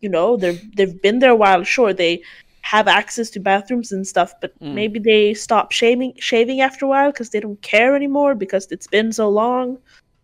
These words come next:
Speaker 1: Kind of.
Speaker 2: Well
Speaker 1: Like, me-, letting, um, Francine's hair get longer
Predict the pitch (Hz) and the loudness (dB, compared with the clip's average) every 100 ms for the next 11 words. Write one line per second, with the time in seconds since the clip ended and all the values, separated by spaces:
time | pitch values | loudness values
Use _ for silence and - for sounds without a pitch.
0 | _ - 226 180 120 214 - _ _ _ | _ 0 2 4 0 -2 -16 _ _ _
1 | _ _ _ _ 185 190 220 202 202 - | _ _ _ _ -4 2 4 4 0 -8
2 | 226 247 240 247 254 247 233 220 220 214 | 2 6 6 6 4 6 2 0 2 2
3 | 202 208 214 _ _ _ _ _ _ _ | 2 -2 -10 _ _ _ _ _ _ _
4 | _ _ _ _ _ - 240 226 220 233 | _ _ _ _ _ 0 2 2 -2 -8
5 | 220 208 220 240 202 180 202 196 185 | -4 2 2 4 2 2 2 0 0